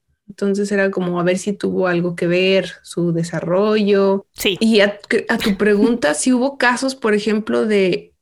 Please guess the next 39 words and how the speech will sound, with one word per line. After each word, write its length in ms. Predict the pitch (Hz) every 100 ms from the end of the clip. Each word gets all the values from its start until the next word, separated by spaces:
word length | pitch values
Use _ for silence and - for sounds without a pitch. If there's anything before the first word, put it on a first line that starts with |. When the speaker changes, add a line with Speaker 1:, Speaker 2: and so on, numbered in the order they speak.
| _ _
Speaker 1:
una, 580 | - - 240 247 254 247 -
una 180 | 240 254
de 60 | 262
las 200 | 226 226
hermanas 800 | 202 220 240 262 269 349 - -
murió 560 | 214 226 214 240 269
por 160 | 277 247
exposición 1120 | 233 - 220 214 190 - 233 226 233 233 - _ _ _ _
al 360 | 202 196 190 180
radio 480 | 196 220 240 302 339
cuando 280 | 214 208
ella 200 | 202 214
no 160 | 233 226
trabajaba 840 | 226 214 190 - 202 190 180 170 -
en 140 | 196
la 140 | 185 185
compañía. 720 | 185 175 180 214 226 185 170 -
Speaker 2:
Por 140 | 220 190
la 140 | 185
hermana. 360 | 170 180 170 160 - -
Speaker 1:
Pero 240 | 226 202
dormía, 540 | 190 190 190 202 202 175
ajá, 280 | 190 190 190
dormía 320 | 190 190 196
en 80 | 202
la 80 | 190
misma 340 | 190 190 190
cama 240 | 196 190
que 80 | 196
Speaker 2:
No, 100 | 247
Speaker 1:
la 40 | 254
Speaker 2:
pues 140 | -
si 100 | 175
Speaker 1:
hermana. 120 | 190
Speaker 2:
estaban 480 | 180 208 226 226 214
sacando 720 | 208 156 - 233 214 208 196 180
radioactividad, 920 | 185 175 170 - 180 170 165 180 -
pues 240 | 175 -
obviamente 640 | 175 180 180 170 185 170